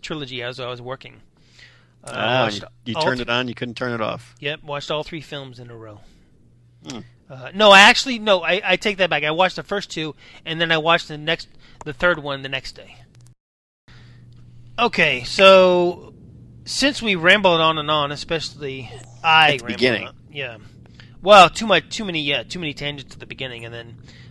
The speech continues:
Speaker 1: I went on, I went way too deep with this whole primer, primer thing. <laughs>
Speaker 2: Primer.
Speaker 1: This, uh,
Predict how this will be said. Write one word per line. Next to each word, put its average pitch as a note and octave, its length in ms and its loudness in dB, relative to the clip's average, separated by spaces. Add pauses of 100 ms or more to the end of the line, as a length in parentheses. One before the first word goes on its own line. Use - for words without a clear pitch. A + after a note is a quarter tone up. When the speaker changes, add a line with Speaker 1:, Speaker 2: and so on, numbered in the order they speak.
(160)
Speaker 1:
I D#3 120 2
went D3+ 240 -4
on, C3+ 760 -12
I - 60 -8
went D3+ 240 -10
way C#3 160 -6
too C3+ 220 -16
deep C3 260 -14
with B2 140 -14
this A#2+ 180 -14
whole A#2+ 180 -14
primer, B2+ 420 -12 (540)
primer C3+ 280 -12
thing. G#2+ 280 -20 (180)
<laughs> - 320 -18
Speaker 2:
Primer. A2 420 -8
Speaker 1:
This, D#3 280 -6
uh, C#3+ 280 -2